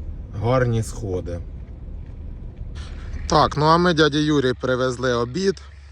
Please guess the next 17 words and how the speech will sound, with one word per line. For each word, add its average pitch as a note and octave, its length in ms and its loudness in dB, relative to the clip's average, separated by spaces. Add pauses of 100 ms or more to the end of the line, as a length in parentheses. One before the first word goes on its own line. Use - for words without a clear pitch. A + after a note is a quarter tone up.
(1300)
Дядя A2 300 -2
Юра G#2+ 320 2
добиває G#2 580 4
вже F#2 280 -4 (360)
це G#2 160 -2
поле. C#3+ 440 4 (1160)
Тут G#2 200 -8
у G#2 40 -2
нас G2 200 -2
буде G2 280 0
посіяний G#2 640 0
мічиган. C3 640 4 (440)
Сподіваюсь, B2 680 4
що B2 180 0
завтра A#2+ 420 2
ми A#2 140 0
його A#2 260 2